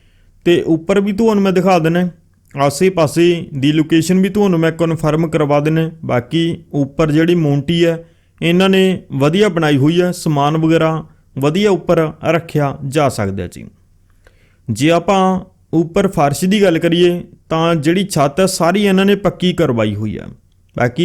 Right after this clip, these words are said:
ਏ ਸੀ ਦੀ ਫਿਟਿੰਗ ਆਪਾਂ ਨੂੰ ਕੀਤੀ ਕਰਾਈ ਮਿਲ ਜੂਗੀ। ਬਾਕੀ ਤੁਸੀਂ ਦੇਖ ਲਓ ਜੀ, ਪੋਰਸ਼ਨ ਉੱਪਰੋਂ ਵੀ ਮਤਲਬ ਕਿ ਡਬਲ ਪੋਰਸ਼ਨ ਤਾਂ ਨਹੀਂ ਹੈਗੀ,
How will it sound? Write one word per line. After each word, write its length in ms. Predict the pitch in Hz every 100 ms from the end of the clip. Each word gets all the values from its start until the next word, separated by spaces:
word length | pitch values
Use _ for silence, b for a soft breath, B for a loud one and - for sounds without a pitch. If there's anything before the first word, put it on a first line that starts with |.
| 117
ਏ 120 | 151 147
ਸੀ 180 | 175
ਦੀ 140 | 180 196
ਫਿਟਿੰਗ 400 | 185 151 165 170
ਆਪਾਂ 200 | 151 -
ਨੂੰ 100 | 156 156
ਕੀਤੀ 300 | 151 147 165
ਕਰਾਈ 240 | 165 156
ਮਿਲ 200 | 156 147
ਜੂਗੀ। 300 | 139 147 156 156 b b b
ਬਾਕੀ 260 | 123 123 160
ਤੁਸੀਂ 280 | 175 156 180
ਦੇਖ 220 | 147 139
ਲਓ 160 | 170
ਜੀ, 180 | 156 180 175 - _ _ -
ਪੋਰਸ਼ਨ 480 | 151 156 - 185 185 180 - -
ਉੱਪਰੋਂ 320 | 151 151 180
ਵੀ 100 | 190
ਮਤਲਬ 360 | 202 190 185 175
ਕਿ 160 | 196 190
ਡਬਲ 340 | 151 147 180
ਪੋਰਸ਼ਨ 420 | 185 180 - 190
ਤਾਂ 120 | 190 190
ਨਹੀਂ 180 | 160
ਹੈਗੀ, 300 | 147 165 202